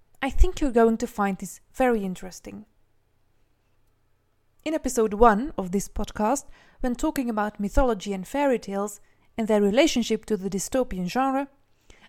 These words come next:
I explained that in the nineteen seventies, feminists outed their dissatisfaction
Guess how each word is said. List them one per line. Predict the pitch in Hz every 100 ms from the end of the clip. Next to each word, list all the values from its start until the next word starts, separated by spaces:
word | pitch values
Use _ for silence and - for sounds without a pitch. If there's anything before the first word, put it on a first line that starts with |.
| -
I | 294
explained | 302 - - 339 262 294 -
that | 220
in | 202
the | 196
nineteen | 196 196 190 196 180
seventies, | - 269 240 220 220 - - _ _ -
feminists | 349 311 277 277 - - -
outed | - 247 240 202
their | 202 190
dissatisfaction | 175 277 - 220 196 - 240 233 226 226